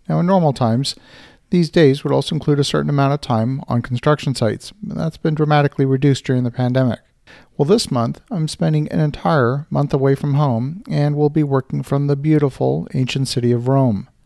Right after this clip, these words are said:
My family lives in the antique center of the city, where you can't put a shovel in the ground without opening a new archaeological project.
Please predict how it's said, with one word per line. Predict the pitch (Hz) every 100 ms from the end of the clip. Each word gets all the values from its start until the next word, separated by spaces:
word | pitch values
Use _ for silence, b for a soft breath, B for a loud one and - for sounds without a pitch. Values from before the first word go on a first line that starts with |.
| B B B -
My |
family | 175 185 175 160
lives | 160 156
in | 165
the | 151
antique | 147 143 151 -
center | - 147
of | 139
the | 135
city, | - 147 120 135 -
where | - 143
you | 151
can't | 156 170 165 -
put | 156
a |
shovel | 143 - 151 151
in |
the | 147
ground | 147 147 123 131
without | 131 131 131
opening | 127 139 131
a | 127
new | 135
archaeological | 127 120 - 127 127 123 123 -
project. | 120 135 135 123 110 -